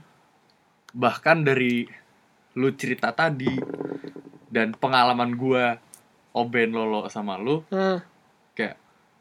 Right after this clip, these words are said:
Speaker 1: kalau udah masalah fight nih,
Speaker 2: Heeh.
Speaker 1: eh, rekor lu dipertanyakan, kayak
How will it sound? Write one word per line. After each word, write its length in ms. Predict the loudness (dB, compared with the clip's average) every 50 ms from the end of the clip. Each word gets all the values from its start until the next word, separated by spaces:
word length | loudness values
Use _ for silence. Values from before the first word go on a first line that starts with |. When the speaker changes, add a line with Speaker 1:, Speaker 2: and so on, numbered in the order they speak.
| _ _
Speaker 1:
kalau 240 | -4 -2 0 0 0
udah 80 | 0 0
masalah 400 | -2 -2 -4 -2 0 0 0 -2
fight 400 | 2 4 4 4 4 2 -2 -6
nih, 160 | -6 -6 -6 -6
Speaker 2:
Heeh. 340 | -6 -2 0 2 2 2 0 -2 -6 _ _ _ _ _ _ _ _ _ _ _ _ _ _ _ _ _ -20 _ _ _ _ _ _ _ _ _ _ _ _ _ _ _ _ _ _ _ -4
Speaker 1:
eh, 500 | -2 0 0 0 2 2 2 2 0 0 -4 -8 _ _ _ _ _ _ _ _ _ _ _ _ _ _ _ _ _ _ _ _
rekor 400 | 2 2 2 4 4 2 2 4
lu 160 | 4 2 2
dipertanyakan, 880 | 2 0 -2 -4 -4 -2 -2 0 0 0 -2 0 0 -2 -2 -2 -4 -2
kayak 240 | -2 -2 -2 -2